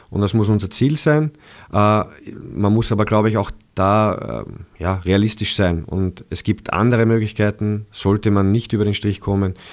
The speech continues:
trotzdem eine erfolgreiche Saison zu spielen. Es gibt ja aufgrund des neuen Modus, ähm, mit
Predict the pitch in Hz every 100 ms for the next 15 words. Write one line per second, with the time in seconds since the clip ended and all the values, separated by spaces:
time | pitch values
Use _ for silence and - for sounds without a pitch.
0 | - - _ 104 120 - 143 131 131 123
1 | 127 131 123 120 120 - 113 110 107 107
2 | - 107 107 104 - - - 104 - 95
3 | 95 - 95 95 92 87 - - - -
4 | 90 90 92 95 92 101 110 107 104 -
5 | 92 95 95 92 92 90 - - - 95
6 | - -